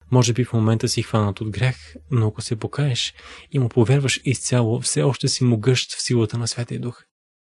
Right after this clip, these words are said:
О, само ако можеше църквата на Исус Христос да чуе и разбере какво казваше Бог на Исаия.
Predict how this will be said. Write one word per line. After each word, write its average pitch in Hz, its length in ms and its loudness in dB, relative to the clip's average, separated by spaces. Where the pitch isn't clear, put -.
О, 117 80 0
само 110 380 4
ако 117 180 0
можеше 120 360 4
църквата 127 480 -2
на 110 80 2
Исус 127 240 -4
Христос 123 340 0
да 113 100 0
чуе 127 420 0
и 131 140 4
разбере 113 320 -2
какво - 300 -6
казваше 127 440 -2
Бог 117 240 -2
на 113 80 -4
Исаия. 123 360 -6